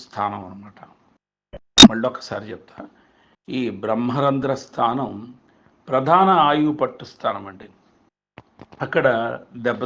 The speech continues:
తగిలితే సద్యోమరణం సంభవిస్తుంది. కాబట్టి భౌతిక ప్రయోజనంగా కూడా శిఖను పెట్టారు ఆ రోజుల్లో.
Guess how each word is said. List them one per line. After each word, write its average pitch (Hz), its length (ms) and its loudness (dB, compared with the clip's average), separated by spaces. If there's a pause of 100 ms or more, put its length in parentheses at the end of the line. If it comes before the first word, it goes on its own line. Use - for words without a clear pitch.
తగిలితే 117 480 -6 (1120)
సద్యోమరణం 143 760 0 (120)
సంభవిస్తుంది. 107 840 -10 (320)
కాబట్టి 220 460 -4 (840)
భౌతిక 143 420 0 (140)
ప్రయోజనంగా 123 680 -4 (100)
కూడా 120 180 -2 (100)
శిఖను - 400 -8
పెట్టారు 101 420 -14 (320)
ఆ 117 40 -12 (100)
రోజుల్లో. 107 440 -12